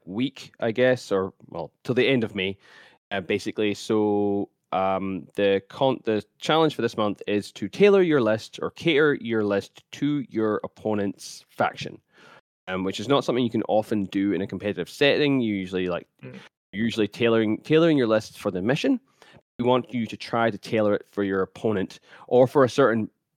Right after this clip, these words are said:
Speaker 1: for a certain faction, you know, like, tailor your oppo-, tailor it for nomads, tailor it for combined army or, or Ariadna or whatever, like, is that, like that. And the reason why we want you to do that is we want you to think about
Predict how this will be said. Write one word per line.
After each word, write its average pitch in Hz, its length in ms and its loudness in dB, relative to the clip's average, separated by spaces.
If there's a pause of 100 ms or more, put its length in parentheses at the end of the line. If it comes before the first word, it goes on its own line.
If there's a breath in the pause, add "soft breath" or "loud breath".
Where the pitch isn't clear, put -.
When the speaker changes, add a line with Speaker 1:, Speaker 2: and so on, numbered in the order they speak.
Speaker 1:
for - 140 -8
a - 20 -2
certain 113 280 2
faction, 92 460 -2
you 98 80 -4
know, 95 300 -2
like, - 140 -6
tailor 135 200 4
your 123 160 6
oppo-, - 280 -4
tailor 156 300 4
it - 100 -6
for 110 160 -2
nomads, 85 500 -4
tailor 110 300 2
it - 80 -4
for 92 320 -2 (240 soft breath)
combined 117 420 2
army 90 380 -2
or, 80 180 -6
or 82 300 -10
Ariadna 104 480 -2
or 85 140 -8
whatever, 87 300 -4
like, 82 140 -8
is 92 220 -4
that, - 240 -4
like 92 160 -6
that. 80 200 -2
And 113 80 0
the 117 100 4
reason 190 340 4
why 143 100 4
we 127 80 4
want 123 160 2
you 113 80 -2
to - 80 -10
do 101 200 0
that 95 200 0
is 98 220 -4
we 110 80 -4
want 117 200 0
you 131 60 0
to 120 120 0
think 117 260 -2
about 101 240 0